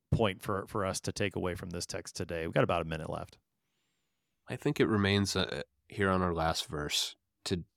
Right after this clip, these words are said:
Speaker 2: worship together, to gather together, and let it be done in a good, a decent, and orderly way. So as we gather together as the church,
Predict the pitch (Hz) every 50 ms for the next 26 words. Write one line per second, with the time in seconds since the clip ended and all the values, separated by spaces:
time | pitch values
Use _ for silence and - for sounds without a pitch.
0 | _ _ _ _ _ _ _ _ _ _ _ _ _ _ - - - - 95 107
1 | 117 - - 104 - - 107 92 92 85 82 82 - - 87 82 92 95 101 107
2 | 107 107 101 - 98 87 85 82 82 82 80 - 87 85 90 90 98 104 107 98
3 | - 98 90 82 82 82 85 85 82 80 78 78 78 - - 98 101 101 98 101
4 | - _ _ _ _ _ _ _ _ - - 71 - 98 101 101 - - 90 92
5 | - - - _ - - - - 85 87 87 90 87 87 87 85 76 69 71 73
6 | 73 76 - - _ - - - 98 - - 92 104 113 120 110 107 107 104 92
7 | 92 92 92 98 95 92 - - 90 90 87 90 90 85 85 85 - - 90 -
8 | - - 76 76 73 - - - -